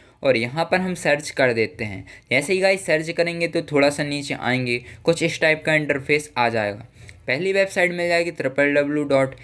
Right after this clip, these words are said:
एनकोर गेम्स डॉट कॉम और सेकंड वेबसाइट मिलेगी,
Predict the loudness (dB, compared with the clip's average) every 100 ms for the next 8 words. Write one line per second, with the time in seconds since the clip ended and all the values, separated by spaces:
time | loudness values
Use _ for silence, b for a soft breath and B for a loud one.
0 | B B -2 0 2 2 2 0 -2 0
1 | 2 2 -2 -4 -4 -10 -4 -2 0 0
2 | 0 0 0 -2 -4 -4 -4 -4 -4 -4